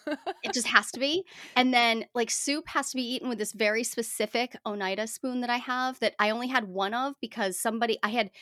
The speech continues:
I had actually left somebody's house with it accidentally years ago. So he found me eight more. Um, so they're very specific spoons.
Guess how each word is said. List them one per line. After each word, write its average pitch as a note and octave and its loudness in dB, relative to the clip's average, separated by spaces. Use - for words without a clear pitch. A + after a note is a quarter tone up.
I B3 6
had C4+ 8
actually C4+ 6
left G#3+ 0
somebody's G#3+ 0
house F#3+ -2
with A3 -2
it A3+ 2
accidentally F#3 0
years F#3 -2
ago. B3+ -2
So B3 -2
he G3+ -8
found G#3 2
me A#3 -4
eight F#3+ -2
more. F3 -6
Um, F#3 -4
so A3+ 0
they're A#3 0
very G3 -2
specific - -16
spoons. - -14